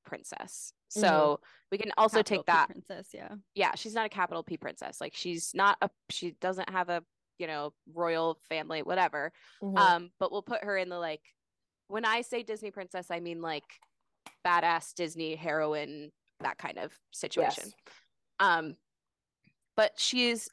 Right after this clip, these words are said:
Speaker 1: also, I think she's just incredibly well-spoken and articulate. That's something that I really like about her. Like,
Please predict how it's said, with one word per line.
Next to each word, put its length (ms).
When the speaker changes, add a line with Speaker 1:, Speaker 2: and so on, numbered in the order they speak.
Speaker 1:
also, 680
I 80
think 180
she's 180
just 280
incredibly 480
well-spoken 640
and 120
articulate. 600
That's 180
something 280
that 120
I 80
really 300
like 220
about 260
her. 260
Like, 260